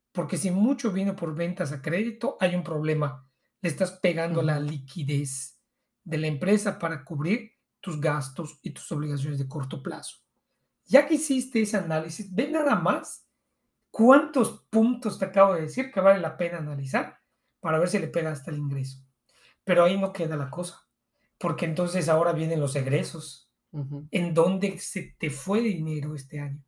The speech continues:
Speaker 1: ¿Dónde se te fue más de lo que tú habías presupuestado que ibas a gastar? En tus proveedores, que es el famoso costo de venta, o en tus gastos operativos, que ahí pueden estar todos los gastos fijos.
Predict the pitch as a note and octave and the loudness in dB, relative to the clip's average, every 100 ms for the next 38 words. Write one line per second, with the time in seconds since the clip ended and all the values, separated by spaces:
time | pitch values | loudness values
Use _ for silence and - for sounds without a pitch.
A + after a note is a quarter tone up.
0 | _ _ _ _ D#3+ G#3 A#3 G#3+ F3+ G#3 | _ _ _ _ 4 4 4 0 0 2
1 | F#3 F#3 A#3+ E4 - - - D#3+ E3+ F3 | 6 8 6 4 -6 -8 -8 0 0 0
2 | - E3 C3+ G3+ G3 F#3 - D#3+ D3+ C#3+ | -2 -4 0 0 0 -2 -4 -6 -6 -6
3 | D#3 C3+ F3+ A3 C#4+ - _ _ - F#3+ | -8 -2 -2 -2 -4 -10 _ _ -4 2
4 | F3+ E3 D3+ C#3 - C3+ C3 - - _ | 4 4 0 -2 0 -2 -2 -6 -18 _
5 | _ - E3+ F3+ - - F3 D#3+ D#3+ G3 | _ -2 -2 0 -4 2 2 4 4 4
6 | D4 D4 - - D3+ E3+ - D3+ D#3+ E3+ | 4 0 -8 -6 -6 -6 -6 -6 -4 -6
7 | - E3 C3+ D#3 D3 C#3+ E3 G#3 G#3 B3 | -8 -8 -8 -6 -6 -2 0 0 -2 -8
8 | - _ _ _ _ - _ - G3 G3+ | -12 _ _ _ _ -20 _ 2 6 6
9 | G#3 F#3 - A3+ C#4 B3+ - F#3 C#3 - | 6 4 6 4 4 -2 -2 -4 -4 0
10 | D#3+ D#3 C3+ A3 B3+ E3 C3+ - _ _ | 0 0 -4 -8 -6 -6 -8 -12 _ _
11 | _ _ _ F3+ F3+ G3+ G#3+ G3+ F3 - | _ _ _ 2 2 2 2 2 2 0
12 | F3+ - - C4+ A3 D#3 D#3 F3+ - C#3+ | -2 2 8 8 8 2 2 0 -2 -8
13 | - - F3 - B3+ - - | -8 -6 -6 -6 -8 -12 -18